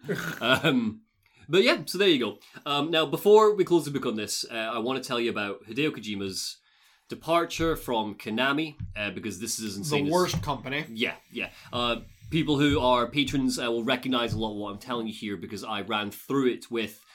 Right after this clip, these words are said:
Speaker 2: the Nubis Humanis, um, my, my girlfriend, um, as, as a bit of an audio test. So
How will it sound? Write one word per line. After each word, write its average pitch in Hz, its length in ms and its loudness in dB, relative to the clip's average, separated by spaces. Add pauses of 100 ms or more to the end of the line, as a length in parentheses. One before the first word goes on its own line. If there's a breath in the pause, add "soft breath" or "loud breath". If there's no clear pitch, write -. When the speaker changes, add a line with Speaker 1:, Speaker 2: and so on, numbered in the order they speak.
(120)
Speaker 2:
the 120 180 -2
Nubis 113 340 0
Humanis, 98 480 -6 (300 soft breath)
um, 101 440 -6
my, 113 120 -4
my 107 140 -4
girlfriend, 98 520 -8
um, 95 480 -6 (120)
as, 101 200 -4
as 101 160 -6
a 101 40 -10
bit 110 120 -6
of 95 60 -12
an 120 80 -8
audio 135 300 0
test. 135 420 -6 (220 soft breath)
So 104 480 -2